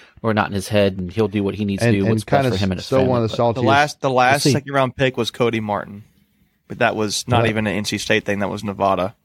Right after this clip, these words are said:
Speaker 2: Right. But, but, and also too,
Speaker 1: Yeah.
Speaker 2: uh, uh, you know, one, one name that's still a salty in my head is
Speaker 3: Lorenzo
Speaker 2: C J
Speaker 3: Brown.
Speaker 2: Leslie, how he,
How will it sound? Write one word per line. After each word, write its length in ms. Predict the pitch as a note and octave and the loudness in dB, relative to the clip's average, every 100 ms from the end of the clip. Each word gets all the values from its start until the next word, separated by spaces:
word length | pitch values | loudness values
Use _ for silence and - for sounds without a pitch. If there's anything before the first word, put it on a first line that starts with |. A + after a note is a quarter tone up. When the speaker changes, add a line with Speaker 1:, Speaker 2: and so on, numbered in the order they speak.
| _ | _
Speaker 2:
Right. 380 | F#2+ F#2+ F#2 F#2 - _ _ _ _ - | 0 2 2 -2 -8 _ _ _ _ -2
But, 260 | A#2+ A2+ - _ | 0 0 -6 _
but, 200 | B2+ - | -2 2
and 180 | B2+ C3 | 2 2
also 220 | C#3+ C3 | 0 -2
too, 340 | A2+ C#3+ C3+ A#2 | -4 0 4 4
Speaker 1:
Yeah. 60 | |
Speaker 2:
uh, 320 | A2+ A2 G2+ | 4 2 0
uh, 260 | G#2+ A2 G#2+ F#2+ | 0 2 0 -2
you 120 | A2 | -2
know, 120 | G#2 | -2
one, 280 | G#2 A2+ G#2+ | -2 -2 0
one 180 | A#2 A2+ | 0 2
name 240 | A2 G#2+ | 2 2
that's 140 | G#2 | 0
still 260 | - B2+ C3 | -2 2 2
a 60 | G#2+ | 2
salty 440 | G#2+ G#2 - A2 | 0 -2 0 -2
in 100 | G2 | 0
my 100 | G2 | -2
head 240 | G2 G2+ F#2+ | -2 0 0
is 60 | |
Speaker 3:
Lorenzo 260 | G#2+ A2+ A2+ | 2 2 2
Speaker 2:
C 60 | G#2+ | 2
J 40 | |
Speaker 3:
Brown. 100 | G2+ | 2
Speaker 2:
Leslie, 380 | G#2 G#2 G#2 F#2+ | 2 0 0 0
how 220 | G2+ F#2+ | 0 -2
he, 220 | G#2 A2 | 0 -2